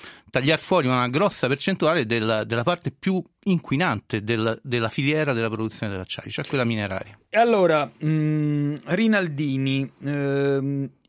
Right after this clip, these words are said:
Speaker 2: il vostro consorzio, il Consorzio Nazionale per il Riciclo e il Recupero degli Imballaggi in acciao-, in acciaio, ehm, nominato anche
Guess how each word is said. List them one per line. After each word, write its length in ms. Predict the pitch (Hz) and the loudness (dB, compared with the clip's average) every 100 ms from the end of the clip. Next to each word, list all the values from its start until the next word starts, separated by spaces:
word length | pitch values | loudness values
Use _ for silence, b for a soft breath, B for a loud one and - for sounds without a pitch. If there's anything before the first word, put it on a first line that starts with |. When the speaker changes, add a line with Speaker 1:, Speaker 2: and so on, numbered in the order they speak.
| _ 165 | _ 0
Speaker 2:
il 200 | 165 143 | 0 2
vostro 320 | 185 180 165 | -2 0 0
consorzio, 600 | 170 165 180 160 135 131 | 0 0 0 0 -2 -8
il 60 | - | -4
Consorzio 540 | 135 131 160 151 143 | -6 -2 -2 -2 -4
Nazionale 640 | 131 - 151 160 139 123 117 | -4 -4 -4 -2 0 -2 -2
per 180 | 156 | 0
il 100 | 151 | 0
Riciclo 460 | 120 113 185 170 131 | -4 -4 -4 -2 -2
e 20 | |
il 60 | 131 | -4
Recupero 480 | 131 175 - 123 123 | 0 -2 0 -6 -2
degli 260 | 170 165 | 0 0
Imballaggi 560 | 127 120 127 151 147 135 | -2 -2 0 -2 -2 -6
in 80 | 127 | -6
acciao-, 600 | 120 151 131 113 107 - B | -4 -2 0 0 0 -4 B
in 160 | 139 143 | 0 0
acciaio, 640 | 135 160 139 117 113 110 B B B | 0 2 2 2 0 -2 B B B
ehm, 1040 | 113 110 110 104 110 107 107 107 104 98 | -4 0 0 0 -2 -2 -2 -2 -4 -8
nominato 520 | 113 135 139 147 139 131 | -4 0 2 2 2 0
anche 360 | 135 131 123 | 0 -2 -4